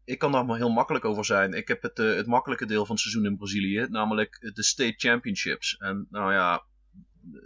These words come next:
tenzij je een complete jostie bent, dan, eh, dan win je daar eigenlijk bijna alles wel. Gewoon vanwege het feit dat in Sao Paulo valt het wel mee. Je hebt Red Bull Bragantino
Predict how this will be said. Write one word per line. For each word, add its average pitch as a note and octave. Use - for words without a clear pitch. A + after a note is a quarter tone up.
tenzij A#2
je G2+
een A2
complete A#2
jostie G#2
bent, G2+
dan, G#2
eh, G2
dan G2+
win A2
je G#2+
daar G2+
eigenlijk A2
bijna G2
alles G2+
wel. F2+
Gewoon A#2
vanwege A2+
het A2
feit G#2+
dat G#2+
in G#2+
Sao G#2+
Paulo G#2+
valt C3+
het B2+
wel G2+
mee. G#2+
Je F#2
hebt G2
Red A2+
Bull A2+
Bragantino G#2+